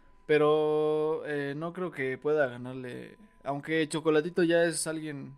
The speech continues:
veterano, ya es mucho m-, ya tiene treinta y tantos años, pero aún así es, eh, creo que es más inteligente que, que Rey Martínez, aunque Rey Martínez podría dar la sorpresa ahí metiendo,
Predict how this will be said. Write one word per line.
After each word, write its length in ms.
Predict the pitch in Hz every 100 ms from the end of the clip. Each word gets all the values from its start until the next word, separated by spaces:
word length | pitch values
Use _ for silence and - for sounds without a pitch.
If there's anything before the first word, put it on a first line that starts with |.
| -
veterano, 760 | 104 139 127 139 156 151 143
ya 460 | 135 131 131 131 127 - - - - - -
es 100 | 143
mucho 240 | 139 135 135
m-, 320 | 131 131 127 -
ya 140 | 143
tiene 240 | 151 143 131
treinta 300 | 143 123 127
y 60 |
tantos 240 | 143 143 156
años, 380 | 160 202 247 - - - - - - - -
pero 140 | - 143
aún 100 | 156
así 240 | 147 156
es, 100 | 156 151 -
eh, 220 | 147 139
creo 120 | 139 139
que 100 | 147
es 60 |
más 180 | 139 139
inteligente 520 | 143 127 127 131 139
que, 240 | 131 123 - - - - _ _ _ - - - - -
que 120 | 131
Rey 140 | 147
Martínez, 400 | 147 135 170 185
aunque 500 | 165 143 143 139 143
Rey 140 | 147 170
Martínez 340 | 170 160 170
podría 220 | 156 151
dar 80 | 151
la 120 | 156
sorpresa 680 | 143 135 135 156 151 156 127
ahí 300 | 131 135 143
metiendo, 560 | 139 131 139 135 127